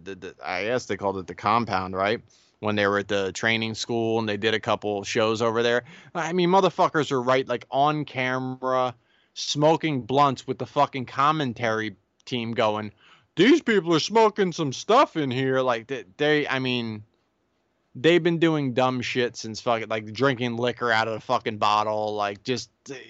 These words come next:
all sorts of wild ass shit. And, uh, you know, I mean, it's, it's more of the same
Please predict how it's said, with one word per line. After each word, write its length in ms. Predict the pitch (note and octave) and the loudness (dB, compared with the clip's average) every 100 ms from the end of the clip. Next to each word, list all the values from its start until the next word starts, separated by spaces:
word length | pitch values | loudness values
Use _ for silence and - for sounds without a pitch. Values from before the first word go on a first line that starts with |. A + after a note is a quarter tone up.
| A2+ - | -8 4
all 280 | F#3 F#3+ | 8 10
sorts 340 | E3 F3 E3 - | 8 4 2 2
of 140 | B2 | -4
wild 520 | A2+ A2+ A#2 B2 B2 | -2 2 4 4 2
ass 380 | F#2 A2+ A2 G#2+ | -2 -4 -2 -4
shit. 380 | - C3 A2 - _ _ _ _ _ - | -4 -2 -2 -4 _ _ _ _ _ -6
And, 220 | F3+ D#3 E3+ | -2 2 4
uh, 220 | E3 E3+ | 4 4
you 120 | G#3 | 4
know, 220 | F#3+ F3 D3+ | 2 2 -2
I 60 | E3 | -4
mean, 180 | E3+ F3+ | 0 0
it's, 440 | F#3 - - - _ _ _ _ _ _ | -2 -4 -12 -14 _ _ _ _ _ _
it's 180 | F3+ E3+ | -4 -2
more 240 | G#3 A3 A3 | 2 4 4
of 80 | |
the 80 | E3+ | 2
same 560 | C3+ D3 D3 A#2 F2+ | -2 0 0 -4 -10